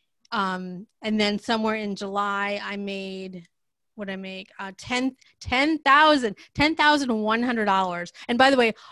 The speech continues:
all those numbers are profit numbers. I hate when people tell you the revenue numbers <laughs> and not tell you the profit numbers, but I needed profit because I needed to pay, pay my mortgage and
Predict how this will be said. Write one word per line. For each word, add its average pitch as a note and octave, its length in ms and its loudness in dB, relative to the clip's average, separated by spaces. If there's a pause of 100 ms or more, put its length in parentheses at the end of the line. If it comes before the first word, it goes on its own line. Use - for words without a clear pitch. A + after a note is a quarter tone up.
all C4+ 160 6
those D#4+ 160 2
numbers C#4+ 320 4
are A3 100 2
profit G#3 480 -2
numbers. A3 360 0
I G#3 80 0
hate A3+ 260 -4
when A#3 140 -4
people A3 320 -6
tell G#3 200 -4
you G3+ 300 -6
the F#3+ 160 -8
revenue F#3 480 -6
numbers G#3+ 520 -6
<laughs> - 20 -8
and A#3 140 -2 (120)
not G3 220 -2
tell A3 180 -4
you G3 240 -4 (340)
the G3 120 0
profit G3 420 0
numbers, A#3+ 400 -2
but G#3+ 180 -4 (560)
I A3 200 6
needed C4 360 2
profit A#3+ 680 2
because A3 240 -4
I A3 80 0
needed A#3+ 380 -2
to B3 100 4
pay, A3+ 480 0 (340)
pay C4+ 260 0
my B3 200 2
mortgage F#3+ 680 -4 (340)
and B3+ 400 2